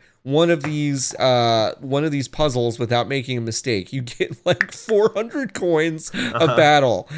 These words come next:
Speaker 1: You get, you, you face mini battles.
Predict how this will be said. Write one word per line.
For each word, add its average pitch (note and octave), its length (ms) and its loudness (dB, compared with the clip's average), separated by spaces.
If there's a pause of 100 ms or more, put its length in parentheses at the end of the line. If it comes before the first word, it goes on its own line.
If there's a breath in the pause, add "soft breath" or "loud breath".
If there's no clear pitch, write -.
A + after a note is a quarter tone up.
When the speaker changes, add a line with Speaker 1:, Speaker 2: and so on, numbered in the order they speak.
(140 loud breath)
Speaker 1:
You E3 160 -4
get, D#3+ 220 4
you, E3+ 160 -4
you E3 380 -6
face F#3 360 2
mini F3+ 300 0
battles. A2 540 0